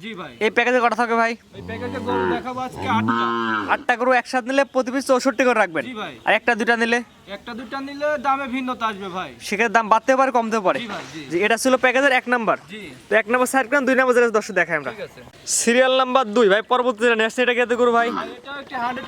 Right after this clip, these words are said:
Speaker 1: কোয়ালিটি শাহিওয়ালের ষাঁড় বাচ্চা ভাই।
Speaker 2: ভাই, বয়স কেমন আছে ভাই?
Speaker 1: ভাইজান, এটার বয়স হচ্ছে ছয় মাস প্লাস ভাই।
Speaker 2: পরিপূর্ণ সুস্থ সবল ভাই?
Speaker 1: একবারে পরিপূর্ণ সুস্থ সবল, না হলে দর্শক গরু নেবে না ভাই।
Speaker 2: মাশাআল্লাহ, নাভির ঝুলও আছে, কম্বলের ঝুলও আছে।
Speaker 1: জি ভাই, জি।
Speaker 2: পাগুলো সুন্দর মোটা মোটা আছে।
Speaker 1: একবারে পাগলান একবার স্ট্রেট, মাথাটা একবারে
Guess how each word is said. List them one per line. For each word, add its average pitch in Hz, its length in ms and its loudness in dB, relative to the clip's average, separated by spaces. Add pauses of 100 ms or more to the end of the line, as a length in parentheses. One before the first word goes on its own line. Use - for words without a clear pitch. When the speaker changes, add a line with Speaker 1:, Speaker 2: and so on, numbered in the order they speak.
Speaker 1:
কোয়ালিটি 277 340 -2 (100)
শাহিওয়ালের 262 440 0
ষাঁড় 233 280 -2
বাচ্চা 269 280 -4
ভাই। 220 460 2
Speaker 2:
ভাই, 170 100 4
বয়স 208 280 4
কেমন 226 160 2
আছে 233 160 0
ভাই? 226 240 2 (160)
Speaker 1:
ভাইজান, 226 260 -8
এটার 269 240 -8
বয়স 277 300 0
হচ্ছে 269 120 -10
ছয় 262 160 0
মাস 247 180 -4
প্লাস 226 320 -6
ভাই। 190 240 -4 (200)
Speaker 2:
পরিপূর্ণ 233 380 4
সুস্থ 233 260 -2
সবল 233 180 4
ভাই? 220 180 4
Speaker 1:
একবারে 254 360 -6
পরিপূর্ণ 262 480 -8
সুস্থ 254 240 -12 (100)
সবল, 269 220 -6
না 262 100 -6
হলে 262 200 -4
দর্শক 247 320 -10
গরু 233 240 -6
নেবে 220 260 -6
না 202 120 -8
ভাই। 175 180 -6
Speaker 2:
মাশাআল্লাহ, 143 880 0 (160)
নাভির 160 340 2
ঝুলও 190 240 2
আছে, 202 220 2
কম্বলের 214 380 2
ঝুলও 190 200 2
আছে। 151 240 -2
Speaker 1:
জি 220 60 -10
ভাই, 190 160 -8
জি। 165 300 -8 (140)
Speaker 2:
পাগুলো 190 320 4
সুন্দর 214 280 -2
মোটা 202 180 2
মোটা 185 220 2
আছে। 214 180 -4
Speaker 1:
একবারে 269 160 -8
পাগলান 240 460 -4
একবার 247 240 -8
স্ট্রেট, 247 420 -10
মাথাটা 220 480 -4
একবারে 226 300 -8